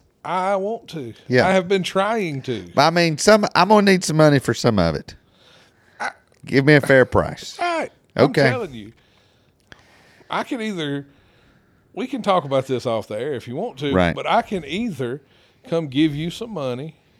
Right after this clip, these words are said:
Speaker 1: and then I can sell it for what I can get for it.
Speaker 2: Right.
Speaker 1: Or I can bring the guy over there
Speaker 2: Right.
Speaker 1: and broker the deal.
Speaker 2: See, I don't think my collection is as good. I don't think you, I've got as much stuff as you think I have.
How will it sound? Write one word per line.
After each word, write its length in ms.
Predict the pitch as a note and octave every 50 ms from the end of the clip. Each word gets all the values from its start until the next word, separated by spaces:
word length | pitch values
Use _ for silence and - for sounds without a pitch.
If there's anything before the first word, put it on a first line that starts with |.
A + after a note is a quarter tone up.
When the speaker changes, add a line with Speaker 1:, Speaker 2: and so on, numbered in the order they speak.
| _ _ _ _ _ _ _ _ _
Speaker 1:
and 160 | C#3+ C#3 C#3
then 100 | C#3+ C3 C3+
I 100 | C#3+ D3+
can 160 | - D#3+ C3+
sell 240 | - - E3 E3+ D#3+
it 100 | C#3+ A2+
for 80 | C3+
what 160 | C#3+ D3 C#3+ C#3+
I 120 | E3 E3+
can 180 | E3 C#3+ B2+ A#2+
get 200 | A#2 - - _
for 260 | - G#2 G#2 B2 -
it. 60 | - _ _ _ _ _ _
Speaker 2:
Right. 220 | - F2+ E2 D#2+
Speaker 1:
Or 40 | D3 D#3
I 120 | F#3+ A3
can 200 | - - A3 D#3+
bring 280 | C3+ C#3 F3 G3+ A#3+ A3
the 80 | F#3
guy 260 | E3+ F#3+ G3 F#3+ G3 G3+
over 200 | A3 B3 A#3 F3+
there 380 | C3 C3 B2+ C3+ D3+ D3+ D3 - _ _ _ _ _
Speaker 2:
Right. 300 | F#2+ F2+ F2 E2+ D#2+ - - _ _ -
Speaker 1:
and 220 | C#3+ D3 C#3+ C3 - - B2
broker 340 | C#3 D#3 F3+ G#3 G3+ G#3 F#3+
the 160 | F3 F3 D3+
deal. 320 | C#3+ F3 G#3 C4 C4 A#3 G3
Speaker 2:
See, 180 | F#3+ F#3+ F#3+ -
I 180 | - C#3 F3+ A3+
don't 220 | A3+ A3 - G#2+
think 420 | A3 - D3 C3 A#2 G2+ - -
my 260 | - A2+ A#2 B2+ D3 C#3
collection 640 | - - A2+ G2+ G2+ G#2+ B2 A#2+ - - - G2 F2
is 260 | D#2+ E2 F#2 F2+ E2
as 200 | E2+ D#2+ C#2+ D2
good. 680 | C#2+ - D#2 E2 F#2 F#2 E2 C#2+ C2 A#1 G#1 - - - - _ _
I 120 | G#2 A#2+ D#3
don't 180 | F3 C3+ F#2
think 280 | - - B2 G#2 - -
you, 140 | A#2 A2 - -
I've 240 | G2 G#2 G#2+ G2+ F#2+
got 220 | G#2+ G2+ G2 F2+
as 120 | F2+ D#2+
much 220 | F2+ F#2+ F2+ - -
stuff 320 | - - - F2+ E2+ -
as 160 | F2 C2+ C#2+
you 80 | D#2+ D#2
think 320 | - - - - - -
I 240 | - - - - - -
have. 240 | - - - - -